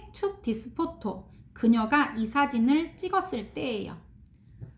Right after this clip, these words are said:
아, 사진을 딱 봤는데 내가 웃질 않으니까 너무 울상인 거야. 그래서 아, 이 사진 찍을 때 웃었으면 좋았을 텐데 라고 말할 때 Jane wishes she had smiled when she took this photo. 이렇게 얘기하면 되지.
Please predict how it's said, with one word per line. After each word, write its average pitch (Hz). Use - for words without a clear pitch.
아, 214
사진을 285
딱 -
봤는데 208
내가 202
웃질 226
않으니까 214
너무 208
울상인 226
거야. 170
그래서 202
아, 285
이 277
사진 269
찍을 269
때 262
웃었으면 254
좋았을 233
텐데 214
라고 190
말할 202
때 370
Jane 220
wishes 254
she 233
had 220
smiled 220
when 208
she 294
took 392
this -
photo. 220
이렇게 208
얘기하면 190
되지. -